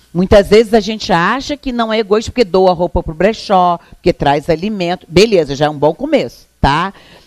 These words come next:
Mas é preciso irmos além. É preciso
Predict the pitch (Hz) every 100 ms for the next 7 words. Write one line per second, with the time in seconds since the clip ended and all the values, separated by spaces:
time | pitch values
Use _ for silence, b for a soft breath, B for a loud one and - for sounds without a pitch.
0 | - 220 214 226 220 226 220 - 226 196
1 | 214 220 240 220 214 - - - 226 226
2 | 180 165 175 196 214 214 185 151 135 123
3 | 113 _ _ _ _ _ _ - 202 -
4 | 226 214 - 269 285 269